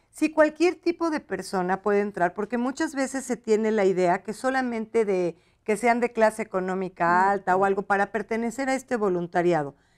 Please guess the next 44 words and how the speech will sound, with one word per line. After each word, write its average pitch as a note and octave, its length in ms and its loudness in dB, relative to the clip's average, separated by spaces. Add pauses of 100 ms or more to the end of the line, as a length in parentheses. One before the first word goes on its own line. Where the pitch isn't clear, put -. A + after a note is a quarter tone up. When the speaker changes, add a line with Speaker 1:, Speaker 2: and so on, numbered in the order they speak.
(420)
Speaker 1:
¿Es C4 180 2
así D#4 340 2 (200)
o F#3 460 2
puede A3+ 220 2
entrar A3 300 -2
Speaker 2:
No, A3+ 80 -4
Speaker 1:
cualquier G3+ 320 0
Speaker 2:
no, - 60 -2
no, - 20 -4
Speaker 1:
persona? F#3+ 280 -2
Speaker 2:
en - 20 2
absoluto. G3 760 -4 (420)
Lo A#3+ 100 2
único D4 300 2
que B3+ 80 -8
se G#3 140 -2
necesita F3 320 0
para G3+ 200 2
entrar E3 320 4
al F3 100 2
voluntariado D3 880 -2 (360)
es - 560 -2 (600)
tener G#3+ 360 2
deseos A3 440 2
de A3 80 4
ayudar. E3 460 2 (260)
No D#4+ 180 2
dar E4+ 200 6
el D#4 200 2
tiempo C4 360 0
que G#3 100 0
me E3+ 120 2
sobra G#3+ 480 2
y F3+ 80 2
a D#3+ 80 6
ver F#3 140 0
si - 100 -16
puedo F3+ 380 2
ir, F#3 180 0
voy, F3+ 260 2
si C3 200 -10
no, E3+ 180 -4
no, D#3+ 160 -6
no. C#3 260 -6